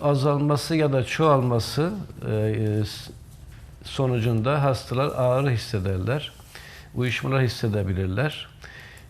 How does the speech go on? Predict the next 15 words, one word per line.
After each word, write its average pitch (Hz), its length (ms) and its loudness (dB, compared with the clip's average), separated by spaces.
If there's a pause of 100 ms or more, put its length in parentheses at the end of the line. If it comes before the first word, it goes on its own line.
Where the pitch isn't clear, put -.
(120)
E, 117 220 2
omurgaların, 156 960 2
e, 135 280 4
hareket 147 540 2
kabiliyetlerinin, 123 1200 2 (180)
e, 113 360 2 (120)
olması 135 500 0
gerektiği 143 480 0
kadar 127 200 0
açık 139 320 -4
olması 117 440 0
lazım, 98 340 0
esnek 117 400 -2
olması 107 480 0
lazım. 98 400 -2